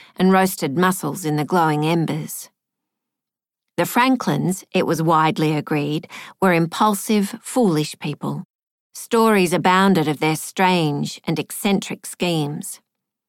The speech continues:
Lady Franklin was deathly afraid of snakes.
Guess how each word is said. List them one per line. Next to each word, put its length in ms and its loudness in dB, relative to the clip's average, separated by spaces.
Lady 300 2
Franklin 500 2
was 160 0
deathly 440 0
afraid 340 0
of 120 -6
snakes. 680 -4